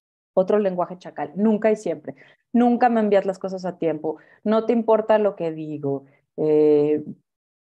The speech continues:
eh, ¿qué otra cosa podría ser en el trabajo?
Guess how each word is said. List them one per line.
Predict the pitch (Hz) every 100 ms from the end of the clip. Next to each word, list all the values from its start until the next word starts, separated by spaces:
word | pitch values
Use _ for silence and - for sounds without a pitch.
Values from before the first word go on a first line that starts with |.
| _ _ _ _ _
eh, | - 165 151 143 147 147
¿qué | 156
otra | 156
cosa | 175 170 180
podría | 170 156
ser | 156 170
en | 170
el | 165
trabajo? | 156 147 143 143 139 147 143 143